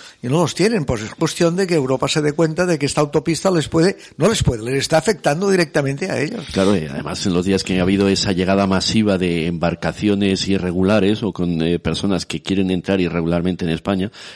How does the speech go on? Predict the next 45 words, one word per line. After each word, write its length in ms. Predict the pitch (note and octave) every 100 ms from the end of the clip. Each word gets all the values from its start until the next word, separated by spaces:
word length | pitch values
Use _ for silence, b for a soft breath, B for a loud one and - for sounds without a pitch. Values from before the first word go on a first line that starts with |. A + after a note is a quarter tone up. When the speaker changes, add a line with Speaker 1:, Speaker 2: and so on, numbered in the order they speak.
| B
Speaker 2:
eh, 160 | D#2+
si 180 | C#2+ D2
le 120 | C#2+
gusta 280 | D#2+ E2 -
más 180 | E2 D#2
el 60 | D#2+
vocabulario 540 | E2 E2+ E2 E2 E2+
así, 260 | D#2+ A2 G2+ B B B
a 180 | D2+ D#2+
los, 300 | D#2+ D#2+ D#2+
eh, 180 | E2
dirigentes 720 | E2 E2+ E2 F2 F2+ F#2 F#2
de 160 | F#2 F#2
emes, 380 | F2+ G2+ - -
ese 300 | G2 - G#2
día 260 | G2 G#2+ C#3+ B B
el 160 | G#2 G2
despliegue 460 | F#2 - G2+ G2+
policial 480 | F#2+ G#2 G2+ G#2 A#2
se 100 | A#2+
tiene 200 | - A2
que 100 | G#2+
concentrar, 520 | G2+ F#2+ F#2+ F2+ G#2+
los 260 | B2+ F#2 -
efectivos 540 | - F#2 - G#2 A#2
se 80 | A#2
tienen 180 | G#2+ G#2
que 80 | G2+
concentrar 420 | G#2+ F#2+ G2 G#2
todos, 380 | - G#2+ - -
eh, 200 | D2+ C2
eh, 200 | - C#2+ -
allí, 440 | D#2 D2+ A2 D#3+ B B B
e 80 | E2+
incluso 400 | E2+ F2+ F2+ G2+
las 160 | F#2
dependencias 600 | F2 - F2 F#2+ G2 G#2 -
policiales 420 | G2+ F2+ G#2 A2
se 140 | G#2+
con-, 320 | F#2+ F2+ F2+ -
se 160 | -
han 120 | F#2
convertido 580 | F#2 G#2 F#2+ F#2+ - G2+
durante 340 | G#2+ G2+ F#2+ F2+
tiempo 380 | F#2+ F#2+ A#2+